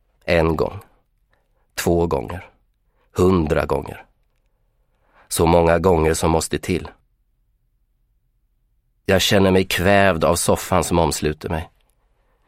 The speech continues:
Hela lägenheten håller på att störta samman. För varje gång jag ringer utan att få svar sjunker jag lite djupare ner bland spillrorna.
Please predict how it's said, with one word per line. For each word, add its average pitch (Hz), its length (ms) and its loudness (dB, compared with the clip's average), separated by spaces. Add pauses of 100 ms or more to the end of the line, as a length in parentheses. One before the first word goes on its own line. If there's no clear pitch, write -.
(140)
Hela 82 280 0
lägenheten 87 880 0
håller 85 160 -2
på 80 220 -2
att 73 80 -2
störta 76 340 -6
samman. 80 420 -4 (1300)
För 107 180 2
varje 120 380 2
gång 95 300 4
jag 104 140 2
ringer 82 420 0
utan 90 320 0
att 85 140 0
få 87 120 -4
svar 98 460 -4 (300)
sjunker 80 420 -2
jag 82 160 0
lite 80 240 -2
djupare 80 560 -2
ner 76 260 0
bland 78 220 -6
spillrorna. 78 540 -6